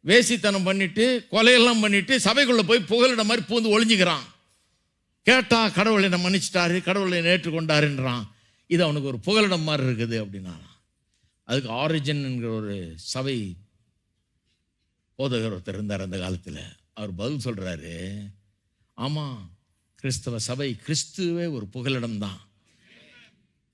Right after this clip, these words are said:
பாவிக்கு புகலிடமா அவர் இருக்கிறாரு. பாவிகள் எப்பேற்பட்ட பாவிகளா இருந்தாலும், வேசிகள் வரலாம்,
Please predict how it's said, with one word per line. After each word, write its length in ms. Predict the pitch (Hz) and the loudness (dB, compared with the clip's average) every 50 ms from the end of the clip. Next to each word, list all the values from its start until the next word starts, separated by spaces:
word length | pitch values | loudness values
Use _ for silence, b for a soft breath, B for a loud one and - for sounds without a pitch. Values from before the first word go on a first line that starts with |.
| _ _ _ _ _ _ _ _ _ _ - | _ _ _ _ _ _ _ _ _ _ -4
பாவிக்கு 540 | 139 156 180 214 208 190 190 156 - - 175 190 | -2 0 2 2 2 0 -2 -4 -2 -2 -2 -2
புகலிடமா 560 | 165 - 185 202 196 240 233 208 220 202 196 | -2 -2 -2 0 2 2 2 2 2 2 0
அவர் 220 | 190 165 156 151 143 | 0 -2 -2 -2 -2
இருக்கிறாரு. 480 | 139 131 139 143 127 104 98 78 76 76 76 76 - - _ _ _ _ _ _ _ _ _ | -2 -2 -2 0 0 -2 -4 -6 -10 -14 -16 -18 -20 -20 _ _ _ _ _ _ _ _ _
பாவிகள் 380 | - 151 170 175 175 170 160 165 | -2 0 2 2 4 4 4 4
எப்பேற்பட்ட 540 | 147 147 135 - 196 220 226 202 226 190 208 | 2 2 4 4 6 6 6 4 2 0 -2
பாவிகளா 380 | 147 170 190 190 185 180 175 | -2 0 -2 0 0 0 -2
இருந்தாலும், 240 | 170 156 147 151 131 | -2 -2 -4 -4 -2
வேசிகள் 360 | 143 185 220 - 196 190 175 | 0 0 0 0 0 0 0
வரலாம், 600 | 156 165 190 202 220 220 180 139 113 95 98 - | 0 0 0 0 -2 -2 -4 -6 -8 -12 -16 -20